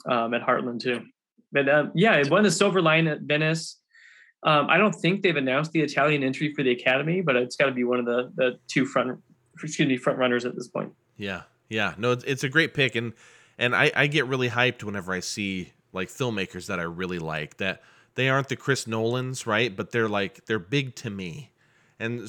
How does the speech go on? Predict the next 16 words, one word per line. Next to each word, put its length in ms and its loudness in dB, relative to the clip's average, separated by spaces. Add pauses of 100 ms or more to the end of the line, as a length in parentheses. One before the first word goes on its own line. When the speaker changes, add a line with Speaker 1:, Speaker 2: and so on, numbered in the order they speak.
Speaker 1:
Yeah. 200 4
Speaker 2:
Sorrentino 500 0
kind 200 -2
of 140 -2
earned 240 0
that 100 -2
reputation 640 -4
with 120 -8
The 80 -6
Great 300 -2
Beauty, 500 -6
like, 260 -8
getting 280 -6
just 240 -8
such 300 -8
buzz. 480 -4